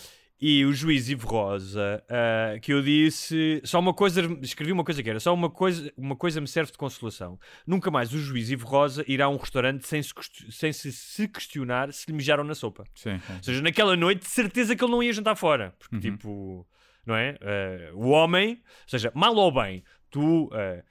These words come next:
Speaker 1: gostas ou não do que ele fez, achas que ele é, ah, é leniente com a acusação ou que tem interesses. O que eu ouvi dizer é que o gajo é ultra profissional, estuda os processos como ninguém e que está-se nas tintas para a opinião pública,
Speaker 2: Uhum.
Speaker 1: não é? Ou seja, faz o seu trabalho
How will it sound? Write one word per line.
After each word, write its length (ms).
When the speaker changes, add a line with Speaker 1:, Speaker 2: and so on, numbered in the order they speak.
Speaker 1:
gostas 300
ou 80
não 160
do 100
que 100
ele 60
fez, 720
achas 340
que 160
ele 300
é, 60
ah, 560
é 140
leniente 720
com 160
a 40
acusação 720
ou 100
que 140
tem 180
interesses. 640
O 140
que 140
eu 60
ouvi 180
dizer 260
é 80
que 80
o 40
gajo 220
é 40
ultra 260
profissional, 720
estuda 320
os 100
processos 520
como 180
ninguém 540
e 100
que 140
está-se 320
nas 100
tintas 280
para 120
a 40
opinião 240
pública, 560
Speaker 2:
Uhum. 280
Speaker 1:
não 160
é? 60
Ou 80
seja, 260
faz 220
o 80
seu 160
trabalho 800